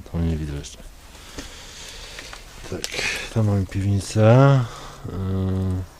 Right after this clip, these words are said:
no tam chyba też nie wejdę z tego co widzę. Tak, a tu mamy całkiem ładny, ładny przekrój. Dosłownie przekrój na pierwsze piętro.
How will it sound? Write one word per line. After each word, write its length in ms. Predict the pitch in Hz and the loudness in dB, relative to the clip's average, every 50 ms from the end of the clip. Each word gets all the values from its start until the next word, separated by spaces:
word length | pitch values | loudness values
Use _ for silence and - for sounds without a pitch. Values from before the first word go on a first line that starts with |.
| - - - - - - | -20 -20 -20 -16 -10 -4
no 200 | - 92 95 92 | 0 0 2 2
tam 120 | 101 95 | 2 0
chyba 220 | 90 95 98 101 95 | 2 2 2 4 4
też 200 | 95 90 - - | 4 2 2 2
nie 60 | 92 | 0
wejdę 300 | 90 90 87 85 87 85 | 2 2 0 0 0 -2
z 80 | - | -2
tego 240 | - - 87 90 87 | -2 -4 -2 -2 -4
co 180 | - - - 92 | -2 0 0 2
widzę. 380 | 87 87 85 82 78 80 80 80 - - - - - - - - - - - - - - - - - - - - - - - - - - - - - - - | 2 2 0 0 -2 -2 -4 -6 -6 -10 -18 -18 -20 -18 -18 -18 -20 -20 -20 -20 -20 -18 -18 -18 -18 -20 -20 -18 -16 -16 -16 -16 -18 -20 -20 -18 -10 -4 -2
Tak, 100 | 101 90 78 87 | -2 0 0 -2
a 40 | 101 | -2
tu 140 | - - 127 | 0 4 6
mamy 280 | 127 123 120 123 120 | 6 8 8 6 6
całkiem 560 | - - 120 113 107 98 - 117 113 113 110 | 6 4 4 4 4 4 4 4 4 6 6
ładny, 420 | 120 123 117 107 113 113 117 120 120 113 - - - - - - - - - - - - - - - - - - - - - - - - - - - - - - - | 6 6 6 6 6 8 8 8 8 6 2 -2 -6 -8 -16 -20 -20 -20 -16 -14 -14 -12 -10 -10 -10 -10 -10 -12 -16 -18 -18 -18 -18 -18 -18 -20 -20 -20 -14 -6 -2
ładny 460 | 110 110 110 117 120 117 120 117 107 - - - - - - - - | 0 2 4 6 6 8 8 6 6 2 -2 -14 -20 -20 -18 -14 -10
przekrój. 680 | - - - 135 127 110 - - 92 101 95 90 82 - - - - - - - - - - - | 0 6 8 8 8 8 6 2 0 2 2 2 0 -2 -6 -14 -18 -18 -16 -16 -16 -14 -10 -8
Dosłownie 380 | 110 - - 131 127 120 113 95 | -2 6 8 10 10 10 10 6
przekrój 460 | - - 107 101 98 - 107 104 101 | 4 4 4 4 4 4 4 4 6
na 440 | 104 107 107 104 104 104 107 104 92 - - - - - - - - - - - - - - - - - - | 8 8 8 8 10 8 8 6 4 0 -6 -14 -20 -20 -20 -20 -20 -20 -20 -20 -20 -20 -20 -20 -8 -2 2
pierwsze 280 | 113 107 - - 117 | 2 2 4 4 4
piętro. 440 | 101 113 113 107 95 80 82 87 | 6 6 6 6 6 4 0 -4